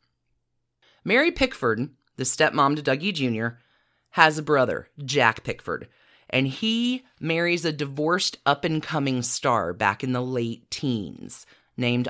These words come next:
Olive Thomas, who's the one that F. Scott Fitzgerald thinks that Zelda looks just like.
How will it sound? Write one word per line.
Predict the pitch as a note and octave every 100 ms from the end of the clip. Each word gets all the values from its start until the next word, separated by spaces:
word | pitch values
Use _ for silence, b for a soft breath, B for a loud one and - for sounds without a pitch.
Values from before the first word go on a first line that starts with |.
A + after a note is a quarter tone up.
| -
Olive | A2+ A2+ A#2 A2+
Thomas, | - D#3+ C#3 G#2+ G1+ - - b b b
who's | - E3 D#3+ D3+
the | E3
one | C#3+ C#3 C#3
that | C3+ - _ _ _ _ -
F. | C#3
Scott | - C#3+ -
Fitzgerald | A2 - - D#3+ D3+ C3 A#2+
thinks | B2+ A2+ -
that | C3+
Zelda | A#2 C3+ D3+ D3+ D3
looks | C#3 A#2+ G#2+ - -
just | G#2+ D2 -
like. | A1+ C2+ - -